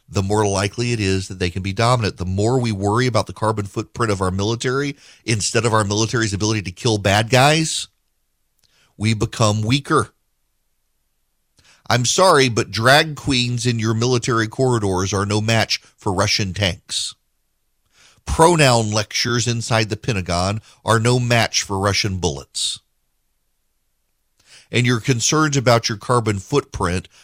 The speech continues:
are no match for Russians willing to turn you into a heap of carbon when they invade and blow us up. They won't come here, but they'll start at Ukraine.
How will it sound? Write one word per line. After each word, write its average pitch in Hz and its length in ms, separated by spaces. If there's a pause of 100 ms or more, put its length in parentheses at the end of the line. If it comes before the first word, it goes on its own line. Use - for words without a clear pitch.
(140)
are 110 200
no 123 440
match 120 560
for 113 180
Russians 104 540
willing 110 260
to 95 100
turn 117 320
you 110 140
into 110 240
a 98 60
heap 135 240
of 113 120
carbon 98 540 (580)
when 107 160
they 110 160
invade 110 380
and 107 160
blow 104 240
us 104 140
up. 87 240 (1200)
They 92 80
won't 110 240
come 131 160
here, 123 340 (720)
but 90 140
they'll 101 120
start 120 300
at 107 80
Ukraine. 101 540